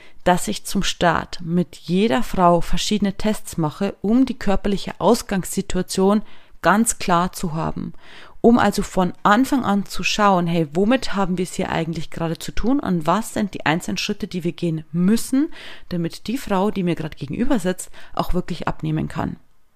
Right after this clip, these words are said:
Bei normalen Diäten läuft es so, dass du dir zu Hause einfach irgendwie ein Diätkonzept X Y halt auch suchst und dann einfach damit startest.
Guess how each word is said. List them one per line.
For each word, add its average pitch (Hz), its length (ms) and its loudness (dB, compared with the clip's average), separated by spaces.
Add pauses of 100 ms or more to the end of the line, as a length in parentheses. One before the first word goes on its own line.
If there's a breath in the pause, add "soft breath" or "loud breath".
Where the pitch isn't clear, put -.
(680 loud breath)
Bei 196 140 4
normalen 196 540 6
Diäten 208 680 2
läuft 196 360 4
es - 160 -6
so, 208 240 4
dass 233 200 0
du 190 100 -2
dir 190 120 2
zu 165 220 -4
Hause 185 300 4
einfach 180 260 -2
irgendwie 175 360 2
ein 160 60 -4
Diätkonzept - 640 -2
X - 180 -8
Y 196 340 0
halt - 180 -2
auch 247 160 4
suchst - 360 0 (320 loud breath)
und 196 120 -2
dann 214 120 6
einfach 190 300 -2
damit 170 340 0
startest. - 800 -4